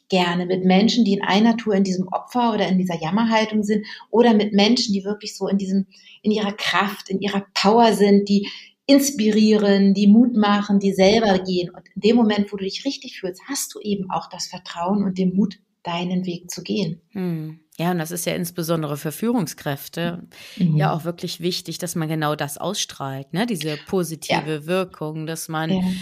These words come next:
Speaker 2: überzeugt von den Dingen ist, dass man dieses Herzblut dann auch einfach spürt, was da auch mitschwingt, ne? Ich glaube,
Speaker 1: Mhm.
Speaker 2: das sind ja dann auch so diese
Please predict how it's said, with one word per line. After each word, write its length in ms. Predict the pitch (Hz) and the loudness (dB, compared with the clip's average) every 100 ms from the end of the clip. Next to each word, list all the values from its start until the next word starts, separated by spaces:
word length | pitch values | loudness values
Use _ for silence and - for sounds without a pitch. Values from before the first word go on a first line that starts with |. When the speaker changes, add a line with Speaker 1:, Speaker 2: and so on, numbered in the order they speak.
| 190 - - | -10 -18 -12
Speaker 2:
überzeugt 680 | 247 208 196 - 196 190 190 | -4 0 0 -2 -2 -2 -2
von 180 | - 175 | -8 -8
den 180 | 180 170 | -6 -4
Dingen 240 | 190 196 | -2 -2
ist, 160 | 175 170 | -4 -8
dass 120 | 175 | -8
man 120 | 185 | -6
dieses 380 | 175 185 190 - | -6 -4 -6 -2
Herzblut 560 | 190 196 - - 190 175 | 0 0 -2 -12 -10 -8
dann 140 | 190 | -6
auch 100 | 180 | -6
einfach 400 | - 175 170 180 | -4 -6 -6 -8
spürt, 560 | 170 - - 233 226 - | -8 -8 -2 -2 -2 -6
was 160 | 180 | -10
da 220 | - 170 160 | -4 -2 -2
auch 120 | 185 | 0
mitschwingt, 720 | 220 254 - 180 175 180 - | -2 -2 -6 -4 -4 -6 -8
ne? 160 | 180 302 | -8 -8
Ich 100 | - | -4
glaube, 400 | 190 185 185 175 | -2 0 0 0
Speaker 1:
Mhm. 260 | 180 - - | -4 -14 -8
Speaker 2:
das 180 | 185 175 | -8 -6
sind 160 | 196 | -6
ja 140 | 170 165 | -6 -6
dann 160 | 160 | -6
auch 160 | 165 165 | -6 -10
so 160 | - 165 | -10 -8
diese 560 | 165 156 160 151 151 | -8 -6 -4 -4 -8